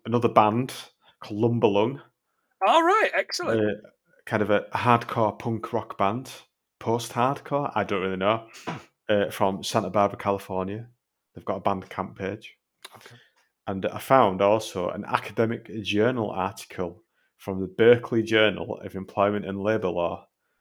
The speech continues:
Speaker 1: by Car-, Carrie Lachine. And it was called Achy Breaky Pelvis, Lumbalung and Juggler's Despair, the portrayal of the Americans with Disabilities Act on television and radio.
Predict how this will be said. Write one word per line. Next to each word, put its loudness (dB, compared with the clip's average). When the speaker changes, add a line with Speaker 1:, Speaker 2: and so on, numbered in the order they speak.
Speaker 1:
by -4
Car-, -2
Carrie 4
Lachine. -4
And -6
it -6
was -10
called 2
Achy 10
Breaky 6
Pelvis, 4
Lumbalung 4
and -4
Juggler's -2
Despair, -2
the -10
portrayal 2
of -6
the -4
Americans 2
with -8
Disabilities -2
Act -8
on -10
television -6
and -8
radio. -2